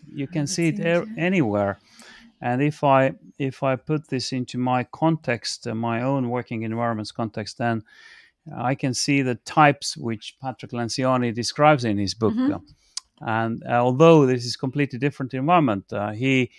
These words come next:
Speaker 1: is, uh, describing, um, an I T team, but the same characters are all around us, and, and it's,
Speaker 2: Indeed.
Speaker 1: like, universal. And, and I think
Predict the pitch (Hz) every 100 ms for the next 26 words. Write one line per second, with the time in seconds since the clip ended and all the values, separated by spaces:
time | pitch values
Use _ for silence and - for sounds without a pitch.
0 | _ _ _ - 123 123 113 - - _
1 | - 120 113 113 110 - 120 - 139 135
2 | 127 123 117 117 113 113 _ _ - -
3 | - 113 123 127 127 - 110 104 120 113
4 | 104 - _ _ _ _ - 117 113 -
5 | - 123 - - 139 135 123 - 147 143
6 | - - 101 98 113 107 - - _ -
7 | 127 123 123 131 127 104 92 - - 101
8 | 101 104 98 _ - - 226 208 117 -
9 | 127 - 127 - 143 143 131 143 139 -
10 | 104 101 101 104 110 113 120 139 135